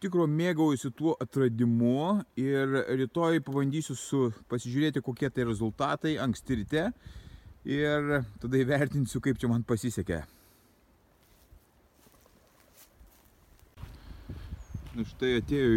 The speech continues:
rytas. Tai laikas pažiūrėti, kas darosi su laimikiu per naktį. Kažkiek tai pavyko.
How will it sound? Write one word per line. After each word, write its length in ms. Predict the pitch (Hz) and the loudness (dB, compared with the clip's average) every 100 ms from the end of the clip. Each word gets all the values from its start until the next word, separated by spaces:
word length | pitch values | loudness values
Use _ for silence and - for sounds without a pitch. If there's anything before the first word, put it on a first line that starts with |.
| 107 | 6
rytas. 460 | 117 113 160 143 - - - - - - - - - - | 2 2 0 -2 -8 -12 -16 -20 -20 -12 -10 -10 -8 -4
Tai 140 | - 131 | -2 0
laikas 240 | 147 139 | 0 0
pažiūrėti, 380 | 139 120 147 120 | 0 2 2 2
kas 100 | 127 | 0
darosi 480 | 117 135 139 127 - | 2 0 0 0 -4
su 380 | - - 135 147 113 - - - - - - - - - | -6 0 4 4 2 -4 -6 -12 -12 -6 -6 -6 -8 -6
laimikiu 540 | - - 98 117 - - | -2 0 4 2 2 0
per 220 | 127 131 | 0 0
naktį. 480 | 139 147 143 - - - - - - - | 0 0 2 4 6 6 4 4 6 6
Kažkiek 420 | - - - - - | 6 0 -2 -2 0
tai 140 | 120 | -2
pavyko. 640 | - 110 - 107 - 127 | 0 0 0 0 2 2